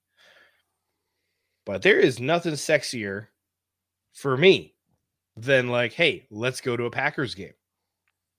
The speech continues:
or some other team that I care about. Let's go to a game."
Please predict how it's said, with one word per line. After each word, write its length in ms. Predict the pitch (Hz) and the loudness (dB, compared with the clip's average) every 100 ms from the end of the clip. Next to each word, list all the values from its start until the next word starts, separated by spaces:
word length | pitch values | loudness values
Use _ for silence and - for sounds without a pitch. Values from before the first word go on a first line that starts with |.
| _ _ _ | _ _ _
or 160 | 127 123 | -6 -4
some 200 | - 139 | 2 2
other 220 | 139 127 | 2 0
team 460 | - 123 110 120 131 _ _ _ _ | -4 -8 -8 -10 -14 _ _ _ _
that 180 | - 120 | -8 -4
I 120 | 110 | -4
care 240 | 101 110 98 | -6 -8 -8
about. 300 | 92 95 - | -8 -10 -10
Let's 160 | 117 - | -14 -10
go 180 | 135 131 | -6 -4
to 120 | 131 | -4
a 60 | |
game." 340 | 123 151 131 | -2 0 -2